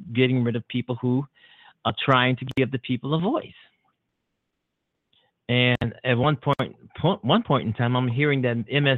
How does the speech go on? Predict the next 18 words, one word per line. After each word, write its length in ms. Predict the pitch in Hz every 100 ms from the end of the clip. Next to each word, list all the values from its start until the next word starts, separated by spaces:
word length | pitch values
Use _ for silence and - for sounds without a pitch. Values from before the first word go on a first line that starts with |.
| 131
N 160 | 131
B 140 | 123 113
C 160 | 220 214
was 140 | 120
trying 240 | - 135
to 40 | 123
be 140 | 123
like 200 | 123 120 -
Fox. 320 | 196 226 - - _ _ _ _ _ _ _ _ _ _ -
So 120 | 135
a 20 |
lot 220 | 131 135 131
of 80 |
us 100 | 127 117
stopped 200 | 131 120
watching 400 | 127 180 - 120
M 120 |
S 80 | 104